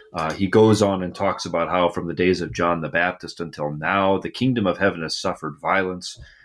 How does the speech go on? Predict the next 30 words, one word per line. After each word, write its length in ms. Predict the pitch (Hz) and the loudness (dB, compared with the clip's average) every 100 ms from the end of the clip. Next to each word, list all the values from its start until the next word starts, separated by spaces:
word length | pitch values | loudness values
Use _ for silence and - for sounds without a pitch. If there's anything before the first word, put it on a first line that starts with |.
| - | -20
and 120 | 82 | -14
the 40 | |
violent 460 | 76 82 85 82 76 | -2 0 0 -2 -6
take 240 | 90 82 | -4 -4
it 140 | 71 - | -6 -8
by 160 | 71 | -10
force. 640 | 71 - 85 82 - - - _ - _ | -8 -4 -2 -2 -4 -8 -12 _ -20 _
For 180 | 110 - | -2 4
all 260 | 139 151 143 | 8 8 6
the 100 | 123 | 2
prophets 600 | - 113 110 120 113 - | 2 2 2 -2 -6 -4
and 180 | 120 95 | -4 -4
the 60 | |
law 320 | 85 87 87 | 0 2 4
prophesied 800 | 85 - 101 98 71 - 71 78 | 2 2 2 2 -2 -6 -4 0
up 120 | 104 170 | 0 -2
until 360 | 170 185 170 | -4 -2 -2
John. 480 | 131 98 90 78 - - _ _ _ _ _ _ _ - | 0 2 2 0 -4 -14 _ _ _ _ _ _ _ 0
And, 520 | 151 156 90 76 82 | 4 4 2 0 -6
here's 360 | - 85 85 - | -8 -4 -4 -6
the 80 | |
key 160 | - 87 | -12 -10
part, 320 | - 90 - - _ | -2 0 -2 -8 _
if 100 | - | -4
you're 120 | 131 | 2
willing 260 | 139 135 110 | 4 4 4
to 100 | 85 | -2
accept 420 | - 110 107 - | 0 0 0 0
it, 160 | 64 - _ _ _ | -8 -8 _ _ _
he 320 | - 135 139 | -6 0 0